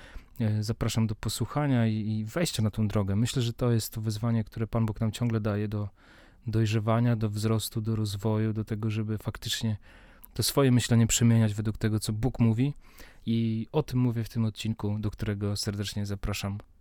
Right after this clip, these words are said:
do którego słuchania serdecznie zapraszam. Słowo dzisiejsze jest o tym,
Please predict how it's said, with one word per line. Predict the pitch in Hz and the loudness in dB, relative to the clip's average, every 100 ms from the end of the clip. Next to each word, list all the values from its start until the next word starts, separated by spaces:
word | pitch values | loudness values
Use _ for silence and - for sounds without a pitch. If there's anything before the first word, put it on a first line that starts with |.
| - | -6
do | 107 | -6
którego | - 113 107 | -2 -2 -2
słuchania | - - 113 101 | -4 -2 0 0
serdecznie | - 101 113 - | -2 -2 -2 0
zapraszam. | 104 104 - 95 - 90 80 - - - - - - - - - _ _ _ _ _ - | 0 0 -4 -4 -4 -6 -8 -14 -20 -20 -20 -20 -20 -20 -20 -20 _ _ _ _ _ -10
Słowo | - - 151 156 143 | -2 4 8 10 10
dzisiejsze | 135 160 151 147 | 10 10 12 10
jest | 131 | 10
o | - 156 | 10 10
tym, | 131 107 98 | 10 8 8